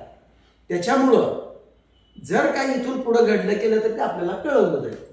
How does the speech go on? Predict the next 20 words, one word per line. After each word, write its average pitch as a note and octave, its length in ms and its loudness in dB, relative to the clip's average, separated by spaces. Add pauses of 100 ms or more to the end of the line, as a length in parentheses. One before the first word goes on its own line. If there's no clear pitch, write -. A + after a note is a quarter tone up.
(1500)
त्याच्यानंतरही A#3+ 1160 -2 (300)
बरीच B3+ 340 0
भांडणं G#3 280 2
झाली F#3+ 300 4
गेली. E3 320 -4
त्यावेळेस G3 560 2 (360)
निजाम E3+ 340 2
सरकारनं G#3+ 580 2
निर्णय G3 340 2
घेतला D#3+ 380 -2 (840)
की - 60 -6
हे A#3 260 0
तुळजापूर G#3+ 460 2
शहर G#3+ 260 2
जे G#3+ 200 0
आहे F3 280 0
ते C4+ 40 -4
सरकारनं G3+ 540 0
चालवायला D#3 500 -2
घ्यायचं. C3 260 -8